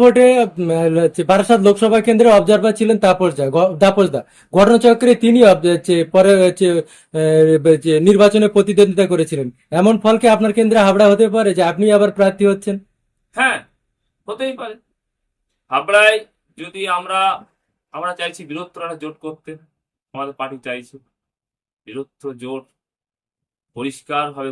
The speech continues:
Speaker 2: ঘোষণা দিচ্ছে ভাইজান। ইতিপূর্বে কলকাতাও প্রোগ্রাম করেছে। এরপরেও এখন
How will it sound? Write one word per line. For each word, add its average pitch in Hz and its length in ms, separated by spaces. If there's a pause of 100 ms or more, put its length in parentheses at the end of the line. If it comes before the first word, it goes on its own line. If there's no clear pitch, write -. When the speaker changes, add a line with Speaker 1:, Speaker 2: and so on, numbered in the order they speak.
Speaker 2:
ঘোষণা 127 280
দিচ্ছে 127 240
ভাইজান। 113 280 (560)
ইতিপূর্বে 131 420
কলকাতাও 113 520
প্রোগ্রাম 139 520
করেছে। 135 320 (1300)
এরপরেও 180 640 (1120)
এখন 175 320